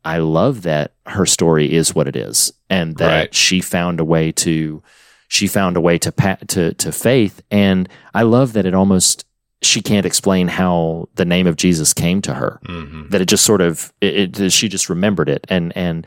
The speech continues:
Speaker 1: she, I think in, in the telling of her story, she was just like, "This guy Jesus that I'd heard about." And, uh,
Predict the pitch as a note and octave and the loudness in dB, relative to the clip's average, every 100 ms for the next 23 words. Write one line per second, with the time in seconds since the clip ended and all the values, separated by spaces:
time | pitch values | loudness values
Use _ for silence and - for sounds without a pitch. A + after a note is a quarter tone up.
0 | - - - E3+ A2+ - C#3 A2 F#2+ - | -14 -4 -2 0 0 2 2 2 2 -2
1 | - G2+ F#2 G#2 F#2+ F2 D#2+ - G#2 D2+ | 0 2 4 2 2 2 0 2 2 2
2 | F#2 E2 F2+ F2 - A2 - G2+ G2 F2+ | -4 -6 -4 -4 -4 -8 -2 -2 -2 -4
3 | F2+ E2 C#2 - - F2 D2+ D2 D#2 C#2+ | -6 -8 -4 -2 0 0 0 -2 -6 -8
4 | - - - - - - _ - G#2 F#2+ | -10 -12 -12 -20 -20 -20 _ 0 2 2
5 | F2 F2 F#2 F2 D#2+ | 2 0 2 2 2